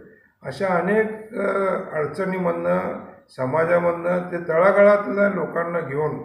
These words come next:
जे काही त्यांनी व्यवसाय करत होते अगोदर, जे चोरी चपाटी आणि हातभट्टीचा वगैरे धंदा, जे काही वे-, याला एक वेगळं दिशा देण्याचं काम गुरुजींनी केलं. गुरुजींनी लोकांमध्ये एक शैक्षणिक दृष्टिकोनातून त्यांनी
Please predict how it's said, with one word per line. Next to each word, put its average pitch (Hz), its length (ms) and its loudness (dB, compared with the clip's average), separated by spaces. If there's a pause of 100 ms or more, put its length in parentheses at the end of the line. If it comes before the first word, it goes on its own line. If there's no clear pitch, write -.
(840)
जे 190 200 6
काही 208 260 4
त्यांनी 208 400 2
व्यवसाय 190 460 2
करत 190 340 -4
होते 180 200 -4
अगोदर, 165 540 0
जे 165 140 -8
चोरी 151 300 -8
चपाटी 151 560 -4
आणि 156 640 -6 (300)
हातभट्टीचा 151 680 -2
वगैरे 151 280 -2
धंदा, 147 340 -2
जे 165 200 -2
काही 190 200 0
वे-, 170 300 -2 (380)
याला 196 180 2
एक 202 100 2
वेगळं 185 380 0
दिशा 190 720 2
देण्याचं 165 380 -2
काम 156 480 0 (680)
गुरुजींनी 147 480 -6
केलं. 147 380 -4 (680)
गुरुजींनी 160 800 -4 (460)
लोकांमध्ये 180 920 2
एक 185 100 -4
शैक्षणिक 180 600 -2
दृष्टिकोनातून 165 880 -6
त्यांनी 165 580 -6